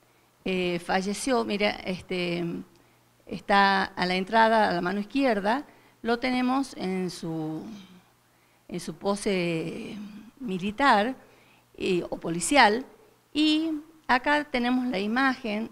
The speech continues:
de su esposa yacente al costado, doliente, que es, eh, lo que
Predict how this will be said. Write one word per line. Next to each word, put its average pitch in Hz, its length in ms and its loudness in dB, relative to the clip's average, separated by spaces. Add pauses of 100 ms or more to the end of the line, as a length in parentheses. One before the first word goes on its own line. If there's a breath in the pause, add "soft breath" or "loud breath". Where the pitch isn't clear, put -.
de 202 220 -2
su 262 280 -4
esposa 226 640 0
yacente 196 640 -2
al 185 140 -4
costado, 196 640 -2 (420 soft breath)
doliente, 240 800 0 (360 loud breath)
que 277 420 2
es, 214 280 -2
eh, 196 540 0
lo 208 200 -2
que 202 500 0